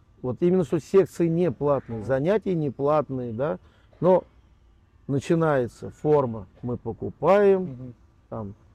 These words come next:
Speaker 1: редко когда какие-то там, ну, вот щас я говорю, вот повзрослее у меня дети, вот под свое крыло вот взял у меня, э, спонсор, да, нас взял, вот он нам финанс-, нас финансирует. Мелкий пока за счет родителей.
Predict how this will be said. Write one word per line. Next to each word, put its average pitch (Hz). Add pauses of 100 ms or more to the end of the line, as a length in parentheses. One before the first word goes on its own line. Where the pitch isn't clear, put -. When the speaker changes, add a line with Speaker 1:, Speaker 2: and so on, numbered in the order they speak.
(280)
Speaker 1:
редко 165
когда 127
какие-то 127 (160)
там, 113 (280)
ну, 143
вот 170
щас 190
я 196
говорю, 214
вот 165
повзрослее 170
у 180
меня 139
дети, 131
вот 117 (460)
под 131
свое 151
крыло 151
вот 131
взял 165
у 143
меня, 120 (1200)
э, 117
спонсор, 127
да, 135
нас 123
взял, 143
вот 117 (180)
он 139
нам 135
финанс-, 127
нас 147
финансирует. 123 (840)
Мелкий 170
пока 139 (640)
за 117
счет 151
родителей. 107